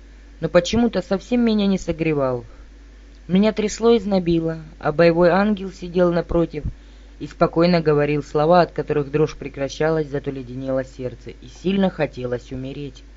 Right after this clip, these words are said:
«Я ничем не могу тебе помочь, Лирлин». Ещё один глоток, горячим камнем рухнувший в желудок. «Как же давно ты не называл меня полным именем.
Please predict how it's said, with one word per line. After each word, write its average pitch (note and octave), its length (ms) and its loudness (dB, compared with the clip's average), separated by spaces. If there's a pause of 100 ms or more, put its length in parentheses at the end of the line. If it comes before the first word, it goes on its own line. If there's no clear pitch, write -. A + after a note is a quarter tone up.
(800)
«Я F3+ 160 2
ничем F#3+ 460 2
не E3+ 100 2
могу D3+ 260 0
тебе C#3+ 260 -6
помочь, C#3 540 -6 (180)
Лирлин». C3+ 640 -6 (2250)
Ещё G3+ 400 2
один F3 260 2
глоток, D#3 560 0
горячим D#3+ 560 2
камнем D#3+ 420 -2
рухнувший D3+ 540 -4
в C#3 60 -8
желудок. C#3 560 -8 (400)
«Как G3+ 200 2
же G3+ 120 -2
давно F3 360 4
ты D#3+ 160 -4
не D#3+ 140 -6
называл C#3+ 560 -4
меня C3+ 420 -12 (160)
полным C3+ 440 -6
именем. A#2 420 -12